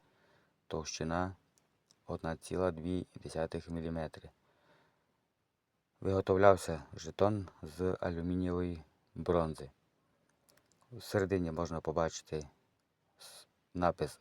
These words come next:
«Один», «Гетьман», торгова марка. Зверху на жетоні зображено рік карбування дві тисячі. Також зображено двох вершників. На зворотній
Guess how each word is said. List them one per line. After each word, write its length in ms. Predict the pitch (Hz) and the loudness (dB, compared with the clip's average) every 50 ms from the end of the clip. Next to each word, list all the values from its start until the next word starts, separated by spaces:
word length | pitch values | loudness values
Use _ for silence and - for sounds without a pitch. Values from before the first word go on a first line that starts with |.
| - - | -8 -6
«Один», 440 | 87 82 73 87 92 101 107 110 - _ _ _ - - - | -6 -4 0 0 0 0 0 -4 -8 _ _ _ -16 -6 -2
«Гетьман», 440 | 85 82 85 - 101 104 104 104 - _ _ _ _ _ _ _ _ _ _ _ _ _ _ _ _ _ _ _ _ _ - | -2 0 0 0 -2 -2 -4 -4 -8 _ _ _ _ _ _ _ _ _ _ _ _ _ _ _ _ _ _ _ _ _ -4
торгова 600 | - 82 82 82 82 87 90 92 95 92 87 - - - | -2 0 0 0 2 2 4 4 4 2 2 -2 -10 -8
марка. 520 | 95 87 85 80 - - - - 69 - - _ _ _ _ _ _ _ _ _ _ _ _ _ - | -4 -2 -2 -2 -2 -4 -8 -12 -12 -12 -16 _ _ _ _ _ _ _ _ _ _ _ _ _ -12
Зверху 640 | 92 82 85 87 92 87 78 - - - 73 71 - _ _ _ _ _ _ _ _ _ _ _ _ _ _ _ _ _ _ _ _ _ _ _ _ _ _ - | -10 -6 0 2 2 2 2 -2 -6 -10 -12 -12 -14 _ _ _ _ _ _ _ _ _ _ _ _ _ _ _ _ _ _ _ _ _ _ _ _ _ _ -8
на 160 | 90 90 90 | -6 -6 -4
жетоні 500 | 82 82 85 - - 85 82 80 78 73 | -4 -6 -4 -2 -2 -2 -2 -2 -6 -8
зображено 640 | 80 85 85 80 90 85 82 - - 76 76 78 80 | -8 -6 -2 2 2 2 2 0 -4 -6 -6 -6 -4
рік 200 | 85 85 78 - | -6 -8 -8 -8
карбування 760 | - - 82 78 69 - 78 76 80 80 85 90 98 98 - | -6 -4 -4 -4 -4 -4 -4 -2 -2 -2 -2 -2 -4 -4 -6
дві 220 | - - 82 85 | -8 -8 -8 -10
тисячі. 560 | - - 87 80 - - 71 - - - - - _ _ _ _ _ _ _ _ _ _ _ _ _ | -6 -6 -6 -6 -6 -8 -12 -14 -16 -20 -20 -20 _ _ _ _ _ _ _ _ _ _ _ _ _
Також 320 | - 92 87 92 98 92 90 | -4 -2 0 0 0 -2 -2
зображено 680 | 90 85 - 85 87 90 87 87 90 90 87 87 87 - _ _ _ - | -4 -2 0 0 0 0 -2 -4 -4 -4 -4 -6 -8 -10 _ _ _ -14
двох 480 | 80 - 76 82 85 85 - - - - _ _ - | -12 -6 -2 -2 -2 -2 -2 -8 -16 -20 _ _ -14
вершників. 680 | 76 78 80 82 80 - - - 73 69 - - 67 - _ _ _ _ _ _ _ _ _ _ _ _ _ _ _ _ _ _ _ _ _ _ _ _ _ - | -6 0 2 2 2 2 -2 -8 -10 -10 -10 -12 -12 -12 _ _ _ _ _ _ _ _ _ _ _ _ _ _ _ _ _ _ _ _ _ _ _ _ _ -4
На 300 | 92 92 90 85 78 78 | 0 2 2 2 2 0
зворотній 840 | 76 85 85 85 85 82 82 82 80 - 90 92 92 95 95 92 | -2 -2 -2 0 0 0 0 0 -2 -4 -4 -4 -4 -4 -6 -8